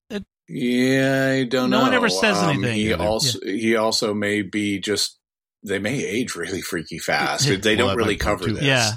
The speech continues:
Speaker 1: yeah. Uh, the, the, so he orders that doc-, the Doctor and Donna be locked up, and Jenny too, because she's from the Doctor.
Speaker 2: She's a pacifist stock.
Speaker 1: Yeah, and so we can't tr-, we can't trust her. Uh, that Donna keeps noticing these number plaques on the wall, these, these numbers.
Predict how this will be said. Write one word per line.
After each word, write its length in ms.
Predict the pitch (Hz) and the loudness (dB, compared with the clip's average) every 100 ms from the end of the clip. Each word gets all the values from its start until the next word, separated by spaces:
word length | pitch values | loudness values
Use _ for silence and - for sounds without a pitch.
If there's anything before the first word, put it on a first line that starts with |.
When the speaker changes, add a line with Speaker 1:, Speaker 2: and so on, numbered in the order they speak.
| - | -6
Speaker 1:
yeah. 260 | 139 120 113 _ _ _ - | -4 -4 -6 _ _ _ 0
Uh, 240 | 214 208 | 2 2
the, 200 | 196 175 - _ | 0 -6 -8 _
the, 220 | 196 190 - | 0 0 0
so 280 | - 226 190 | 2 2 4
he 300 | 226 220 214 | 0 0 0
orders 320 | 233 254 220 | 2 2 2
that 160 | 214 175 | 0 2
doc-, 260 | 190 185 _ | 2 2 _
the 100 | 160 | -4
Doctor 320 | 156 180 180 202 | 0 2 0 -2
and 160 | 165 | 0
Donna 300 | 156 156 160 | 2 2 2
be 100 | 147 151 | 0 0
locked 220 | 151 156 | 2 0
up, 120 | 170 | 0
and 180 | 233 202 | 0 2
Jenny 380 | 151 196 208 185 | 2 2 2 0
too, 240 | 202 185 | 0 0
because 480 | 165 151 165 156 143 _ _ _ _ | 0 0 2 2 -2 _ _ _ _
she's 260 | - 190 175 | -4 -2 0
from 140 | 175 160 | 2 0
the 60 | |
Doctor. 300 | 139 160 151 | 2 2 4
Speaker 2:
She's 140 | 113 107 | 2 0
a 60 | |
pacifist 720 | 95 - 110 104 - 95 87 - | -2 -2 0 0 -2 -4 -2 -2
stock. 180 | 175 | 0
Speaker 1:
Yeah, 240 | 156 113 123 | 0 0 -4
and 200 | 131 127 | -6 -4
so 140 | 143 | -4
we 220 | 123 127 - - | -4 -6 -10 -6
can't 180 | 147 - | -4 -4
tr-, 220 | - 147 | -6 -4
we 120 | 131 | -2
can't 180 | 117 151 | -2 -2
trust 260 | 156 139 - | 0 -2 0
her. 180 | 139 127 _ _ _ - | 0 0 _ _ _ -4
Uh, 340 | 120 120 123 | 0 0 0
that 240 | 131 170 - 143 _ _ 147 | 2 0 -2 -8 _ _ 0
Donna 380 | 202 254 311 226 - | 2 4 2 -2 -4
keeps 180 | 208 214 | -4 0
noticing 380 | 208 202 208 170 | 0 0 0 0
these 180 | 143 | 0
number 400 | 143 156 196 214 | 2 2 2 0
plaques 440 | 208 202 202 208 - | 0 2 2 0 -2
on 100 | 151 | -2
the 60 | 131 | 0
wall, 420 | 135 139 180 233 | 2 2 0 0
these, 260 | 143 131 | -2 -4
these 200 | 165 120 | -6 -4
numbers. 520 | 139 139 165 180 - | 0 2 2 0 -4